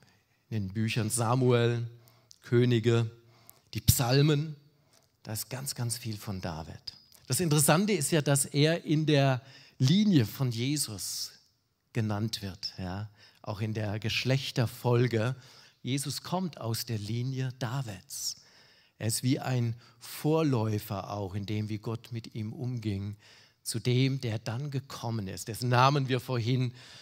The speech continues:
auch so besungen haben. Ein fester Turm, Jesus, sein Name. Heute lernen wir ein bisschen von David, von diesem Namen,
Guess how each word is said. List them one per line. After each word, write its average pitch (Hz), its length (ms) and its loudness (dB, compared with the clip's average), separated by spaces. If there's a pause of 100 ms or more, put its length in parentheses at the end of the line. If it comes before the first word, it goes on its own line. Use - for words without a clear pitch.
(200)
auch 113 160 -6
so 107 320 -4
besungen 113 720 -4
haben. 90 380 -8
Ein 95 200 -10
fester - 640 -10
Turm, 95 400 -10
Jesus, - 600 -14
sein 90 260 -12
Name. - 380 -14 (520)
Heute 185 220 8
lernen 175 260 6
wir 165 60 4
ein 156 80 4
bisschen 151 300 2
von 131 280 0 (280)
David, 165 480 6
von 123 400 -2 (400)
diesem 170 360 6
Namen, 143 560 4